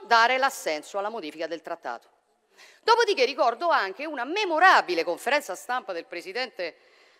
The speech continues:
del Consiglio, eh, Giuseppe Conte, di quelle convocate durante la pati-, la pandemia a reti unificate per far scoprire agli italiani quali erano i loro diritti,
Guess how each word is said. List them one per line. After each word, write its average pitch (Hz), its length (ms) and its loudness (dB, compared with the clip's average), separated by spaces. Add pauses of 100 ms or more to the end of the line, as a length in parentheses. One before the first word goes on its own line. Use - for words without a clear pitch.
del 233 220 0
Consiglio, 214 800 -2
eh, 170 440 -4
Giuseppe 220 420 -4
Conte, 185 360 -2
di 165 100 -10
quelle 208 320 -2
convocate 175 480 -6
durante 185 320 -6
la 170 80 -4
pati-, 175 280 -8
la 180 140 0
pandemia 180 460 -2
a 175 40 4
reti 185 220 -4
unificate 175 540 -6
per 165 120 -12
far 160 180 -10
scoprire 180 420 -8
agli 160 160 -6
italiani 170 400 -2
quali 156 160 -4
erano 165 240 -4
i 165 60 -8
loro 170 200 -4
diritti, 156 460 -10